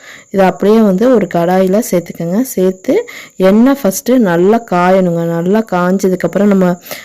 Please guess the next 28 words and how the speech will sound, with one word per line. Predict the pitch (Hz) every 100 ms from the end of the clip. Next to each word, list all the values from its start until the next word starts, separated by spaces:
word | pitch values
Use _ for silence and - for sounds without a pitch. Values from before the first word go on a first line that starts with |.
| - 202
அப்பளம்லாம் | 180 - 226 202 202 202
பொரிச்சு | 190 202 - -
எடுப்போம்ல, | 175 175 170 190
அந்த | 190 170 202
அளவுக்கு | 220 185 185 208
நல்லா | 175 170 208 202
காயணும். | 175 170 180 175 262 - _ - - -
நல்லா | 185 247 -
காஞ்சதுக்கப்புறமா | 185 208 220 190 175 175 185 254
நம்ம | 285 190 180
ஏற்கனவே | 180 180 180 180 - 185 202 220 190 175
காய | - 175 180 196
வச்சு | 185 - 185
எடுத்து | 170 170
வச்சிருக்கறத | 180 - 175 185 277
ஒரு, | 196 - _ _ - - - -
ஒரு | 185
டப்பால | 180 180 220 208
போட்டு | 185 180 -
அப்படியே | 185 190
சேவ் | 185 185
பண்ணி | 190 185
வச்சுக்கோங்க. | 175 170 - 175 214 415 - - -
நமக்கு | 208 196 190
எப்பப்ப | 285 277 262 247
வேணுமோ | 196 196 190 277 -
அப்பப்ப | - 185 226 240 190
ஒரு, | 185 180